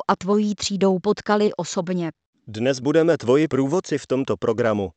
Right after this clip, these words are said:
Speaker 1: Kyberprostor je svět vytvořený vzájemným propojením počítačových systémů, kde můžeme vytvářet, uchovávat a sdílet informace s ostatními. Můžeš tady najít zábavu, nové kamarády, hrát hry,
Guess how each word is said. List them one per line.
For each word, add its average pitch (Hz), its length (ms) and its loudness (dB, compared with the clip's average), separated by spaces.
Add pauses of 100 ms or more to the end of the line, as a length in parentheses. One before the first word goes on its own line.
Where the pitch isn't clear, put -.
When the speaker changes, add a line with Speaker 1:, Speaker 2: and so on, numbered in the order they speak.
(280)
Speaker 1:
Kyberprostor 220 760 0
je 233 160 6
svět 196 360 2
vytvořený 190 680 0
vzájemným 180 760 0
propojením 196 760 0
počítačových 180 840 -6
systémů, 214 760 2 (160)
kde 190 320 2
můžeme 226 520 6
vytvářet, 196 640 0 (300)
uchovávat 190 680 0 (140)
a 208 120 2
sdílet 202 480 0
informace 196 680 2
s - 140 -4
ostatními. 170 720 -2 (340)
Můžeš 208 520 4
tady 202 260 2
najít 190 340 -2
zábavu, 185 560 -2 (140)
nové 196 320 2
kamarády, 185 760 2 (180)
hrát 190 340 2
hry, 208 280 2